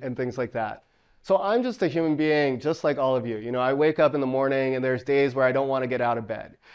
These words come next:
You know, there's, like, days where I'm, like, stressed out or I have, like, anxiety that there's just so much on my plate. How can I even get through this week? How can I accomplish all these different things? And it just keeps,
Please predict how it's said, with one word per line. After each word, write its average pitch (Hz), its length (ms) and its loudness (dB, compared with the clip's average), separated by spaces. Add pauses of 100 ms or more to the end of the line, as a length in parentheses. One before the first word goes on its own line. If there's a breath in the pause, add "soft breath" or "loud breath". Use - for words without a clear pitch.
(140 soft breath)
You 131 80 -6
know, 127 300 4
there's, 131 260 0
like, 127 260 2
days 143 320 2
where 139 100 0
I'm, 135 100 -2
like, 131 180 -2
stressed - 440 -4
out 131 320 2
or 123 80 -2
I - 20 -2
have, 127 240 -2
like, 127 180 0
anxiety 139 760 0
that 120 260 0
there's 127 220 -4
just - 240 -6
so 165 160 0
much 160 180 0
on 143 60 0
my 131 100 0
plate. 123 460 -4 (240 loud breath)
How 151 200 2
can 185 140 2
I 160 120 4
even 143 260 2
get 135 180 0
through 135 120 0
this 123 180 -2
week? 123 240 0
How 131 180 2
can 160 120 -2
I 131 80 2
accomplish 127 500 -2
all 139 260 2
these 135 180 -2
different 120 320 -6
things? 110 440 -8 (320 soft breath)
And 151 100 2
it 156 140 4
just 185 180 0
keeps, - 380 -4